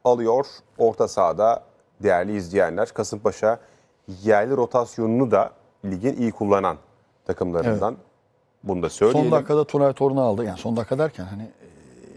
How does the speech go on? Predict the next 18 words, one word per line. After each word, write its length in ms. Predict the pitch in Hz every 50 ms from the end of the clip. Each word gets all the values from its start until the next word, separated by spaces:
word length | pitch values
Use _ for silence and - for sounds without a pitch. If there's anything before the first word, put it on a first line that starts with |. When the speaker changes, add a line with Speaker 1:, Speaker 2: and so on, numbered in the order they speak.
| - 64 60 60 62 - - - - - 85 92
Speaker 2:
bugün 380 | 110 117 110 107 117 110 113 - _ _ _ _ _ _ _ _ _ _ _ _ _ _ _ _ _ _ _ _ _ _ -
Tunay 260 | - 120 120 117 110
Torun'u 420 | - - 120 110 113 113 113 113 - -
aldı. 400 | 107 98 95 92 104 147 190 - - _ _ _
Bu 140 | 120 127 131
arada 240 | 139 143 139 143 131
transferin 600 | - - 135 131 131 127 - - 151 160 175 165
de 80 | 165 175
sekiz 380 | - - - 131 - - 151 -
Şubat 540 | - - - - - 110 120 147 147 -
yani 160 | 123 110 104 101
Salı 300 | - - 139 139 165 170
günü 300 | 131 131 151 185 214 208 - _
gece 400 | - 135 135 120 127 170 202 208 - _ _ _ _ _ _ _ _ _ _ _ -
yirmi 260 | 117 135 143 156 160
iki 180 | 147 - 170 165
elli 160 | 151 143 139
dokuz, 240 | 135 117 - 131